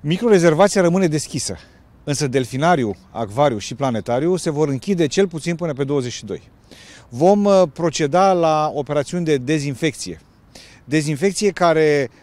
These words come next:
va fi urmată de o perioadă de așteptare, așa cum trebuie să fie o dezinfecție serioasă.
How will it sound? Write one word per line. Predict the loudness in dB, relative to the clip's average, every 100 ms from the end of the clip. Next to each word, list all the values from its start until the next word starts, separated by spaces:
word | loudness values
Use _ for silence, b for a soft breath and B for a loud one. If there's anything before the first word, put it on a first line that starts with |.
| b
va | -4 2 4 4 2
fi |
urmată | 0 0 2 0 0
de |
o | 0
perioadă | 2 2
de | 2
așteptare, | 0 0 -2 4 4
așa | 4 0
cum | -4 -4
trebuie | -2 0 -2
să | -4
fie | -4
o | -4
dezinfecție | -2 -4 -6 -10 -10
serioasă. | -6 -2 0 0 -2